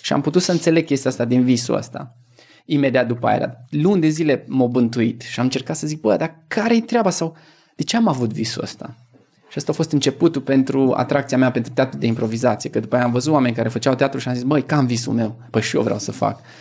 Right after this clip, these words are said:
Și atunci mi-am dat seama că, bă, visele cumva au puterea de a îți ghida viața sau de a-ți da niște perspective noi, dacă ești atent la ele. Că aș fi putut să zic, „Mă, știi ce, am, ăsta e, it's just a dream, e doar un vis, dă-l încolo.”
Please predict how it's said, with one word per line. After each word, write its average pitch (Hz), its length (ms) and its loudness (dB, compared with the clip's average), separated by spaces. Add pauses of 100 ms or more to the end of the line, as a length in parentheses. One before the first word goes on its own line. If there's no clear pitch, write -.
(920)
Și - 100 -10
atunci 147 160 -2
mi-am 151 120 4
dat 147 80 0
seama 147 140 0
că, 139 80 -6
bă, 143 300 2
visele 139 680 0 (200)
cumva 139 240 -2
au 151 120 2
puterea 135 480 0
de 120 280 0
a 120 440 -2 (440)
îți 117 200 -8
ghida 131 280 -2
viața 135 260 -2
sau 123 160 -2
de 123 120 0
a-ți 123 240 -6
da 135 140 2
niște 123 540 0
perspective 120 560 -2
noi, 135 220 4
dacă 135 200 -2
ești 127 140 -2
atent 123 240 0
la 113 80 0
ele. 110 140 0
Că 131 80 -4
aș - 80 -2
fi 185 80 -2
putut 180 300 -6
să 175 120 -2
zic, 165 140 -4
„Mă, 165 200 -2
știi 131 280 -6
ce, - 160 -4
am, 117 440 -4 (500)
ăsta - 160 -16
e, 113 140 -8 (440)
it's 120 120 -10
just 180 220 2
a - 40 -6
dream, 147 220 -2
e 160 60 0
doar 170 200 2
un 120 100 0
vis, 117 180 -2
dă-l 151 180 2
încolo.” 113 500 0